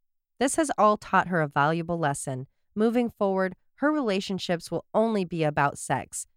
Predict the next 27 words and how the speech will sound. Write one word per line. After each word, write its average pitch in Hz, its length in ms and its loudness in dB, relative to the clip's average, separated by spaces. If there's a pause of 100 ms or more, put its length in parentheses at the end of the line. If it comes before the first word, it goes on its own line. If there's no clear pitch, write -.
(120)
no 233 360 4
emotions. - 760 -4 (920)
After 226 280 4
Sophia 262 460 0
leaves, 202 380 -2
Dorothy 202 320 -2
puts - 240 -4
the 233 100 -4
phone 165 280 2
down 151 280 0
and 175 140 -2
has 190 220 0
a 208 60 0
moment 170 360 2
of 165 180 -8
pity. 139 420 -8 (300)
She - 260 -4
may 214 180 2
not 220 240 4
like 185 320 2
Rocco, 165 400 2
but 170 300 0
he 175 180 -10
does 220 320 -2
care 240 240 0
for 214 160 -4
Sophia, 214 720 -2